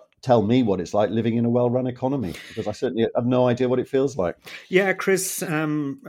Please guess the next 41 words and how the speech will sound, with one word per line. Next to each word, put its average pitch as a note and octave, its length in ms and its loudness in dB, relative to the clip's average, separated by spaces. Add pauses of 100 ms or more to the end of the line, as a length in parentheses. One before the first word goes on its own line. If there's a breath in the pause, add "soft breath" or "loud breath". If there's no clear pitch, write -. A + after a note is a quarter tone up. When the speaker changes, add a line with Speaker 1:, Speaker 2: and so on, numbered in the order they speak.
Speaker 2:
f-, - 480 -20
absolutely D3+ 520 -2
fascinating C3+ 640 -6
times B2 460 -6
on A#2+ 220 -8
markets A#2 400 -6
at A2+ 100 -10
the A#2 60 -12
moment, A#2 500 -6
and A2+ 360 -8
it, C3+ 180 -4
it C3+ 100 -2
is E3 140 4
quite D3+ 260 -4
extraordinary B2 880 -4
the A2+ 80 -4
level B2+ 280 -2
of G#2+ 160 -8
political A#2 400 -6
naivety G#2+ 840 -6 (240 soft breath)
displayed A2+ 640 -4
by A2+ 360 -4
Liz G#2+ 280 -4
Truss - 540 -10
and G#2 180 -12
Kwasi G#2+ 280 -6
Kwarteng G#2+ 480 -8
last G2 440 -8
week. A2 420 -6 (440 loud breath)
The, A2 200 -8
the A#2 80 -6
U C3 180 2
K B2 240 -2
economy, A2 640 -6 (120)
obviously, A#2 560 -4
over A2+ 240 -4
the A2+ 60 -8
last G#2+ 300 -4
couple G#2 240 -10
of G2 80 -12
years, G#2 440 -2